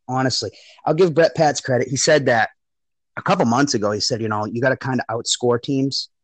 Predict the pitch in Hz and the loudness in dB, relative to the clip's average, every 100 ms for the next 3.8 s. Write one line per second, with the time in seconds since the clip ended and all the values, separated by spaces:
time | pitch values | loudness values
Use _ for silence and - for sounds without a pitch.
0 | _ 120 131 123 113 143 - 135 127 - | _ -4 -2 -4 -2 -2 0 0 0 -4
1 | - - - 143 165 - 160 147 - - | -18 -18 -2 0 2 4 4 4 0 -4
2 | 131 147 117 110 131 135 160 - 147 139 | -2 -2 -2 0 0 4 2 4 2 2
3 | 131 123 - 139 156 123 101 | 2 0 2 4 4 2 -6